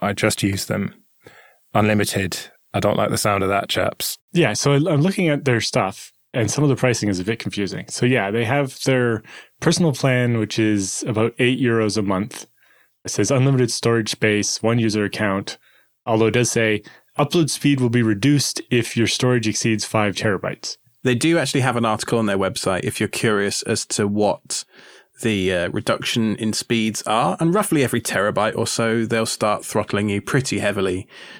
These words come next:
Speaker 3: to the point where when you've got more than sort of ten or twelve terabytes up there,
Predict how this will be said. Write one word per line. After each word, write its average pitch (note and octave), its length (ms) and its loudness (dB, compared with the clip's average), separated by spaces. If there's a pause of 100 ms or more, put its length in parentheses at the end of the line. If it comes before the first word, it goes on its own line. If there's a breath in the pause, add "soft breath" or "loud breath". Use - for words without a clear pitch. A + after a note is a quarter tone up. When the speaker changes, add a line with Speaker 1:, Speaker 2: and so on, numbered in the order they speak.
Speaker 3:
to C3 100 -2
the C3+ 80 2
point C#3+ 300 2
where A#2 440 0
when B2 200 0
you've A#2 180 -2
got A#2+ 240 0
more A2+ 260 2
than G#2 140 -2
sort G2+ 160 0
of G2 100 -4
ten A2+ 220 0
or G2+ 80 0
twelve A#2+ 320 0
terabytes C3 720 0
up C#3+ 140 -2
there, E3 280 0